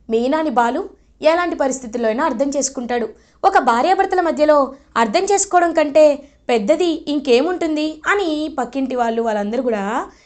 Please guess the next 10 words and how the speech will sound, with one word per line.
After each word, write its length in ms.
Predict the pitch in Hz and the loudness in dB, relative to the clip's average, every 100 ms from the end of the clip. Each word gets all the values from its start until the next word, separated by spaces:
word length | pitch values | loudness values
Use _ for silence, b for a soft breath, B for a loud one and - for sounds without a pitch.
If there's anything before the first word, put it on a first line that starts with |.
| b | b
ఇంకా 160 | 359 359 | -4 -2
బాలు, 320 | 240 233 294 | 0 -2 -2
మీనాని 340 | 311 262 233 | -2 -2 -4
పొగుడుతూ 460 | 269 277 262 262 302 | -2 0 0 -2 -4
ఉంటారు. 420 | 269 254 254 233 - b b | -2 -2 0 -2 -6 b b
అదంతా 380 | 285 285 285 392 | 2 2 2 2
వింటూ 280 | 339 285 320 | 2 -2 -2
ప్రభావతి 680 | 262 240 262 269 262 240 262 | -2 0 0 0 -4 -8 -6
సైలెంట్గా 640 | 302 285 294 262 240 262 | -2 0 0 -2 -2 -2
ఉంటుంది. 640 | 262 247 254 269 247 180 | -2 -4 -2 -2 -2 -6